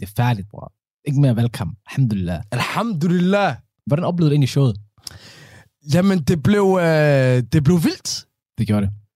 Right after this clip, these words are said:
Speaker 2: Det blev fucking tæt. Og så tror jeg, at jeg vil rette skud til alle dem, der, der mener, at ingen stemmer tæller. Fordi jeg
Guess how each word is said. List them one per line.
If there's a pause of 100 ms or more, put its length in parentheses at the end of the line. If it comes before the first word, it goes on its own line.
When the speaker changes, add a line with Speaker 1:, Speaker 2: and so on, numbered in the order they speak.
(200)
Speaker 2:
Det
blev
fucking
tæt. (360)
Og
så
tror
jeg,
at
jeg
vil (260)
rette
skud
til
alle
dem,
der,
der
mener,
at
ingen
stemmer
tæller. (720)
Fordi
jeg